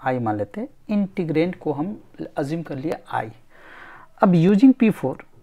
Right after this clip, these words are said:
अगर करेंगे तो क्या होगा, आई चेंज नहीं होगा,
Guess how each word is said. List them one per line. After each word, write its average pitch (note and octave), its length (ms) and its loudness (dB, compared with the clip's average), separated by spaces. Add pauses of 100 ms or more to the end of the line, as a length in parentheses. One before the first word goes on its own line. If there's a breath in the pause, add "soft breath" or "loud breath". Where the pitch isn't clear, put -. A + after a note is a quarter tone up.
(960)
अगर D#3+ 200 6
करेंगे D#3+ 420 4
तो - 160 -4
क्या C#3+ 200 4
होगा, A2+ 360 0 (180)
आई F3+ 160 8
चेंज D3 300 2
नहीं A#2 220 0
होगा, C3+ 240 -2